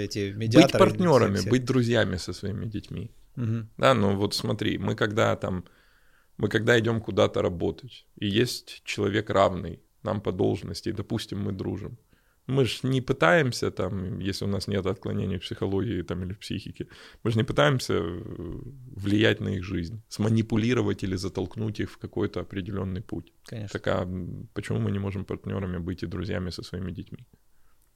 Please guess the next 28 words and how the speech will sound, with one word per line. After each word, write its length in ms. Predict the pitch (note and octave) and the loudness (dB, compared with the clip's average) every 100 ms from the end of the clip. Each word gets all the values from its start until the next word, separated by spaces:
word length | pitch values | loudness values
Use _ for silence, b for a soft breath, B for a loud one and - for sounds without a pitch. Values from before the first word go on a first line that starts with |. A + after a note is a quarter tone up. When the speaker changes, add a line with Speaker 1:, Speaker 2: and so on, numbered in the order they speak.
| _ _ _ _ - - B2 A#2 - - | _ _ _ _ -14 -12 -12 -16 -20 -8
Speaker 2:
Просто 380 | - G#2 A2+ G2 | 2 4 4 0
дать 320 | F2 G#2 G2+ | 4 4 4
им 160 | F#2+ F2 | -2 -4
свободу 600 | - F#2+ F2+ A2+ C3+ G#2 | -6 -6 -4 -2 -2 -4
найти 400 | F#2 F2+ - G#2+ | -6 -8 -6 -8
себя. 400 | - G2 E2+ - - _ _ _ - | -6 -6 -8 -8 -14 _ _ _ -12
Speaker 1:
М. 400 | A2+ A#2+ G#2+ G#2+ - _ | -10 -10 -12 -14 -20 _
Speaker 2:
Понимаешь, 420 | A2 G#2 D3+ C#3 - | -2 2 2 2 0
если, 480 | A2 C#3 - A#2 | 2 2 2 0
ну, 380 | G#2+ G#2+ G2 F#2+ | 0 -2 -2 -4
если 360 | F2 A2+ - A2 | -2 -2 -2 -2
есть 260 | G2+ A2+ - | 0 -2 0
комплекс 380 | A#2 A2+ - | -4 -4 -6
неполноценности 800 | A2 G#2 G#2 G#2 - A2 G#2 - | -6 -2 -2 -2 -2 -2 -4 -2
у 80 | G#2+ | 0
родителя, 520 | G#2+ A2+ F3 - G2+ | 2 0 -4 -2 -2
или 160 | F#2 F#2 | 0 0
родитель 440 | G2 G2+ G2+ G#2 G2 | 0 -2 -4 -4 -2
не 200 | G#2 G2+ | 0 -2
способен 680 | - - - G2+ E2+ D#2+ | -2 -4 -2 -2 -4 -8
дать 220 | D#2 - - | -6 -8 -10
что-то 360 | - - E2 | -10 -10 -8
ребёнку, 500 | E2 E2 D#2+ - - _ _ _ _ _ _ _ _ | -8 -8 -8 -10 -16 _ _ _ _ _ _ _ _
дать 320 | A2+ G#2 F2+ | 6 6 6
вот 140 | F#2+ - | 2 -4
эту 180 | - G2 | -4 -4
свободу 460 | G2+ F#2+ F#2 F#2 | -2 -2 -2 -2
выбора, 400 | F2+ E2 - - | -4 -4 -6 -10